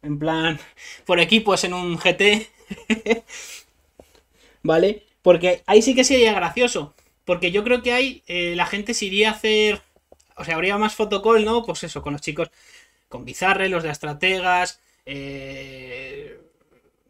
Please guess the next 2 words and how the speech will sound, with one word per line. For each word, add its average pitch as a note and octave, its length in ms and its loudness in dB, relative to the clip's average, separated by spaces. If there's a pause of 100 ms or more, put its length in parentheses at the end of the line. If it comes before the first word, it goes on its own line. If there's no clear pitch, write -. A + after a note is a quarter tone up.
Marina, F#3 1000 -2 (420)
eh, C#3 680 -14